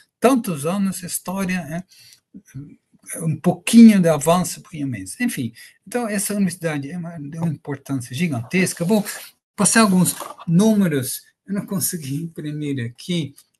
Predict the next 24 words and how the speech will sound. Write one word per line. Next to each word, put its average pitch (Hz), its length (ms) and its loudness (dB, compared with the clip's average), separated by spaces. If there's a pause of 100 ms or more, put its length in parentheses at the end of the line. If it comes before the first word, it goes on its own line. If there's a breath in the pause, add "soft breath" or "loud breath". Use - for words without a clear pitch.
mas 151 180 -8
eu 170 80 -6
tenho 165 300 -4
aqui 151 280 -10
na 120 160 -4
tela, 143 540 0 (320 soft breath)
só - 160 -6
para 165 260 -2
dar 135 400 -2 (1080)
alguns 135 460 -2
números 143 520 0
sobre 127 280 -2
a 123 60 -4
universidade, 123 1000 -4
porque 123 140 -12
tem 170 100 -10
uma 165 160 -8
coisa 147 240 -8
interessante, 123 800 -8
ele 143 220 -8
começou 151 920 -2 (680)
como 175 420 -2
uma 165 200 0
escola, 175 800 0